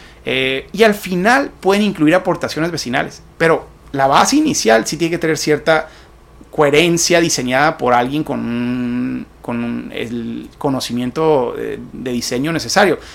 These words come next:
Pero los elementos base, generales de, por ejemplo,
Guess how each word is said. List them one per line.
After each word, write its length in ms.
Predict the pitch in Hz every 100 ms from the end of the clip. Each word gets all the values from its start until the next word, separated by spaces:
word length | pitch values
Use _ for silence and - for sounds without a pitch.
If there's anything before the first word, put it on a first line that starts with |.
| - -
Pero 180 | 156 160
los 160 | 160 151
elementos 560 | 143 147 165 196 208
base, 340 | 190 165 175 -
generales 680 | - 156 139 127 170 196 165 -
de, 280 | 151 131 113
por 180 | 135
ejemplo, 460 | 123 135 143 156 -